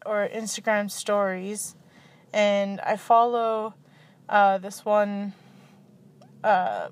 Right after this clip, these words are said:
person. She's from The Bachelor, and she was on The Bachelorette. Uh, she's a fellow Canadian. Her name's Caitlin Bristow,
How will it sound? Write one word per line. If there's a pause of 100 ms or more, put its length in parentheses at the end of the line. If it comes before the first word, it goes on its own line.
person.
She's
from (500)
The
Bachelor,
and
she
was
on
The
Bachelorette. (520)
Uh,
she's
a
fellow
Canadian.
Her
name's
Caitlin
Bristow,